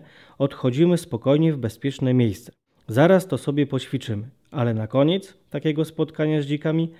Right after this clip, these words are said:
musimy jeszcze poinformować specjalne służby o tych nieproszonych gościach”. „No jasne”, zaczął Jaś, „musimy zmienić się w superbohatera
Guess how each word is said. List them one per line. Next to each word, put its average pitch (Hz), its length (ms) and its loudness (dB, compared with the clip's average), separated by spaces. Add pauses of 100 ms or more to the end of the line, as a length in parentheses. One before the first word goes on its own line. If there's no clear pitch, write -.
(340)
musimy 147 440 2
jeszcze 143 260 0
poinformować 135 800 0
specjalne 156 540 0
służby 117 460 0 (400)
o 127 100 -2
tych 208 300 6
nieproszonych 139 540 0
gościach”. 101 520 -10 (440)
„No 160 100 4
jasne”, 220 540 4
zaczął 113 360 0
Jaś, 95 280 -4 (100)
„musimy 165 420 0
zmienić 135 400 0
się 147 220 -2
w 156 40 -18
superbohatera 123 880 -2